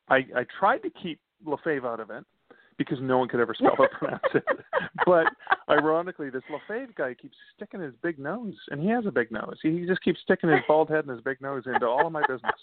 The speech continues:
Speaker 1: <laughs> So.
Speaker 2: <laughs> He's the business guy, and you are the creative.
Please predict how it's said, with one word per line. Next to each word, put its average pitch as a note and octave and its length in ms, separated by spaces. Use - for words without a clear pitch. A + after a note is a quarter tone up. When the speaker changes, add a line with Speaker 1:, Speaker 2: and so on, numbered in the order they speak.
Speaker 1:
<laughs> - 160
So. - 120
Speaker 2:
<laughs> - 40
He's D4+ 260
the B3+ 80
business B3+ 480
guy, F#3+ 220
and F#3+ 280
you A#3+ 180
are G3+ 120
the F#3 120
creative. F3+ 640